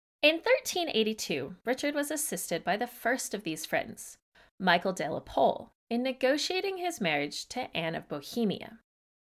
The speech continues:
De la Pole would be appointed Richard's chancellor in thirteen eighty-three.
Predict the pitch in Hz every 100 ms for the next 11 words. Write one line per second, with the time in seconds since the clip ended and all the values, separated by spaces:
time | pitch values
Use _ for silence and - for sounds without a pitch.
0 | _ _ _ - 269 320 392 226 170 170
1 | - 196 202 208 214 - 160 175 160 160
2 | - 170 - - - 247 254 - - -
3 | 196 196 - 160 - - 151 - 147 143
4 | - 170 -